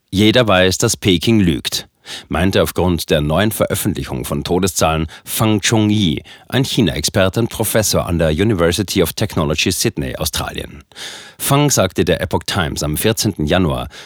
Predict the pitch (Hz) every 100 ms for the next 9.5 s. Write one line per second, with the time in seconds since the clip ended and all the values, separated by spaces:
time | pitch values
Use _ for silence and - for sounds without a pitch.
0 | - - 123 127 113 104 92 117 139 -
1 | 80 78 76 80 110 90 - 101 - -
2 | 143 80 95 90 - 98 - 80 73 73
3 | 76 76 78 71 82 85 - - - -
4 | 120 - 87 - 80 85 - - - 107
5 | 90 73 - - - _ _ _ - 127
6 | 139 127 113 107 - 92 85 85 92 117
7 | 104 - 139 87 69 - - 101 101 95
8 | 104 101 - 107 113 - - 85 92 107
9 | 90 78 - - -